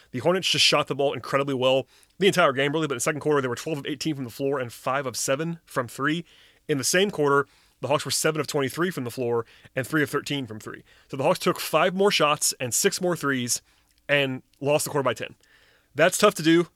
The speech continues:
It's just kind of a bad shooting omen. We'll get more, <laughs> we'll get into that more later on. But Charlotte made everything in the first half, and the Hawks, while doubling up the Hornets' three-point attempts, just could not get the ball to go in the basket. Obviously, that'll be continuing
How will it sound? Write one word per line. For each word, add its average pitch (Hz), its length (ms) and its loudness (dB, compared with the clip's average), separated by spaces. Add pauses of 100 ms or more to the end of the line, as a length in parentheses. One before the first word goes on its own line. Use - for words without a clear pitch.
(140)
It's 131 100 -6
just 147 140 -4
kind 165 80 -4
of 147 60 0
a 135 60 -2
bad 135 360 2 (140)
shooting 151 340 -2
omen. 143 260 0
We'll 123 100 -6
get 135 120 -10
more, 131 240 -4
<laughs> - 40 -10
we'll 165 140 -6
get 131 140 -4
into 135 100 -4
that 139 140 0
more 135 180 2
later 127 220 0
on. 123 240 0
But 120 160 -4 (260)
Charlotte 151 240 2
made 143 240 -2 (160)
everything 160 480 0
in 151 60 -10
the 151 80 -6
first 156 180 -2
half, 147 260 0 (800)
and 131 140 -6
the 131 40 0
Hawks, 135 280 0
while 135 160 0
doubling 156 420 2
up 151 240 0 (300)
the 135 100 -6
Hornets' 139 240 -2
three-point 135 300 -4
attempts, 120 280 -4
just - 160 -6
could 135 140 -8
not 131 160 -4
get 135 140 -12
the 127 60 -16
ball 123 340 2 (240)
to - 80 -6
go 135 100 4
in 127 80 2
the 117 60 -4
basket. 127 400 0 (340)
Obviously, 143 300 0
that'll 135 160 2
be 127 100 -6
continuing 165 560 0